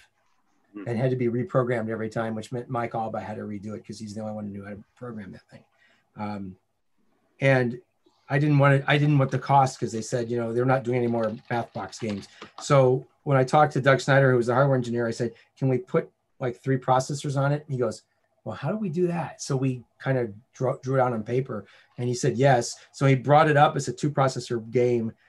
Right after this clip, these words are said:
Speaker 2: and hadn't put the third one in, and it turned out that was enough to do most of what we wanted to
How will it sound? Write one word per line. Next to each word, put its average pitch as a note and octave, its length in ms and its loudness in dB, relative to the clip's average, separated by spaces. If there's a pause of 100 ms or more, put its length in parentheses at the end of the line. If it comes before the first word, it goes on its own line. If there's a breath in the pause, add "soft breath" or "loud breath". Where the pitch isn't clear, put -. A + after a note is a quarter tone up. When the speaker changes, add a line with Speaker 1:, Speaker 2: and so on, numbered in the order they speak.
(140)
Speaker 2:
and G#2+ 100 -6
hadn't B2+ 240 2
put C3+ 160 -4
the A#2+ 60 -12
third B2+ 220 0
one A#2 140 -2
in, B2+ 200 2
and A2 80 -4
it G#2+ 80 -12
turned C3 200 0
out A#2+ 140 -2
that B2 160 -6
was A2+ 100 -12
enough A#2 360 -4
to A2+ 60 -12
do A2 160 -10
most A2 280 -6
of A2+ 60 -10
what A2 100 -12
we G#2+ 80 -12
wanted G#2 220 -10
to G#2 40 -12